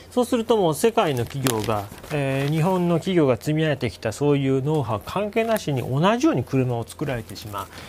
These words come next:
う。で、もはやね、「はい、じゃあ電気自動車です」と。「エーアイが運転します」。いや、むしろね、もう車なんていうのは乗って、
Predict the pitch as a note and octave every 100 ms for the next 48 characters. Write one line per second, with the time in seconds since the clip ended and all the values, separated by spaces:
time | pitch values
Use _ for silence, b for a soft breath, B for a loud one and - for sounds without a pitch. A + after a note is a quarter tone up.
0 | B B A#3+ A#3 - C4 C4 G3 D3 F3+
1 | F3 C#3+ B2+ C3 D#3+ D3+ D3 B2 C3+ A2+
2 | G2+ F#2+ F2+ - G2 - B - F3 F3
3 | F3 E3 B2 A2+ A#2 A2 G#2+ G#2+ F2+ A2+
4 | F#2 - - F#2+ - B B - - -
5 | G3 F3+ G3+ A3+ E3 B2+ - - B3+ -
6 | - F#3 F#3+ F#3+ D#3 D3 C3 C#3+ C#3+ D3+
7 | D#3+ E3+ A3+ F#3+ D3 C3+ A#2+ G#2+ B B
8 | D3 C#3+ - G3+ F#3